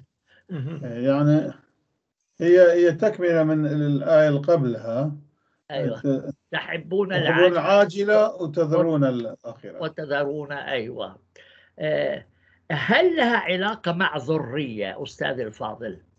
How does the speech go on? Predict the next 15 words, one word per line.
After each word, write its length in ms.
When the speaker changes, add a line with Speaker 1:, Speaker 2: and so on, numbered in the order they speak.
Speaker 1:
لا، 180
Speaker 3:
ذرية 180
Speaker 1:
ما 160
Speaker 3:
هو 260
ما 140
يبقى 560
من 180
الإنسان، 760
مش 240
هيك 260
ولا 220
هيك؟ 340
الذرية 580
هو 280
ما، 360